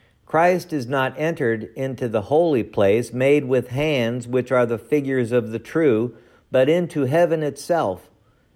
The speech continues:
now to appear in the presence of God for us." The text identifies the place beyond the veil as heaven itself.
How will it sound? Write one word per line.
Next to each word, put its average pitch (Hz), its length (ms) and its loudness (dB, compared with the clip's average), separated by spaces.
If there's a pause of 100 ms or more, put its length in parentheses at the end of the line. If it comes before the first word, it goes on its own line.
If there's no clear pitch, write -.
(280)
now 135 340 0
to 139 220 -2
appear 131 320 0
in 127 100 -4
the 110 80 -4
presence 123 520 -4
of 92 140 -8
God 107 460 0
for 131 340 -2
us." 85 440 -8 (1400)
The 117 120 -6
text 165 440 -2
identifies 113 880 0
the 98 80 -10
place 131 540 -4
beyond 120 680 -4
the 87 80 -6
veil 92 600 0 (460)
as 95 340 0
heaven 117 640 0 (220)
itself. 98 640 -4